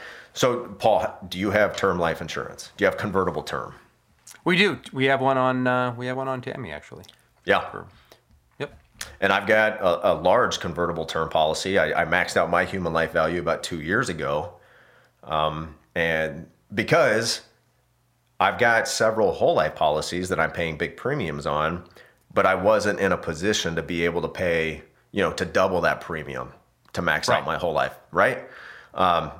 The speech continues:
Speaker 1: to max out my human life value. So instead, I locked in my insurability through a term policy. I think I got maybe just a ten-year term. So I kinda put a clock on it to force myself to convert that over the next ten years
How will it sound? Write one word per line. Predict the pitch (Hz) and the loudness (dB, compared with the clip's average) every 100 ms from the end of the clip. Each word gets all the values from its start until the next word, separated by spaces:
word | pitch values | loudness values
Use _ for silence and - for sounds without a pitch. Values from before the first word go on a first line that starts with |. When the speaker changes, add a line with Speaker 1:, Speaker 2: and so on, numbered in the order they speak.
| - | -2
Speaker 1:
to | 107 | 2
max | 92 101 | 2 2
out | |
my | 90 | -2
human | 101 90 85 | -2 -2 2
life | 98 82 | 2 0
value. | 76 71 | -2 -2
So | 73 92 87 | -4 -2 -2
instead, | 80 - 147 104 92 92 - - _ - | -4 0 2 4 4 0 -6 -16 _ 0
I | 80 82 78 73 - - - | 2 2 -2 -8 -18 -20 -2
locked | 76 85 - | 2 2 0
in | 92 87 | -2 0
my | 82 | -2
insurability | 78 76 90 78 85 147 82 76 92 - - - | -2 -4 -4 -2 0 0 0 -2 -6 -8 -18 -8
through | 80 80 | -4 -4
a | |
term | 78 - 131 123 | -4 -4 -2 0
policy. | - 73 78 - 90 95 95 - - - - | 0 0 0 -4 -4 -6 -8 -14 -20 -20 -10
I | |
think | - 127 | -6 -4
I | 90 | -2
got | 73 76 - 78 | 2 0 0 -6
maybe | 87 101 | -10 -8
just | 85 - | -10 -10
a | 73 | -10
ten-year | - 92 95 67 67 | -8 -8 -8 -8 -10
term. | - 69 69 73 - _ _ _ | -8 -6 -6 -10 -16 _ _ _
So | - 80 | 0 2
I | |
kinda | - 95 92 | 2 0 0
put | 82 | -2
a | 73 | -4
clock | - - 90 101 - | -4 -2 2 2 0
on | 67 64 | -6 -6
it | 67 - - - _ - | -8 -10 -14 -20 _ -8
to | - | -8
force | - 85 85 - | -6 -2 -2 0
myself | 80 - - 78 - | -2 -2 -2 -2 -4
to | - | -8
convert | 78 73 82 - | -10 -4 -4 -2
that | 73 | -2
over | 78 76 | -4 -6
the | 73 | -8
next | 73 71 - | -8 -8 -8
ten | 82 71 | -8 -6
years | 87 71 69 71 | -4 -2 -4 -8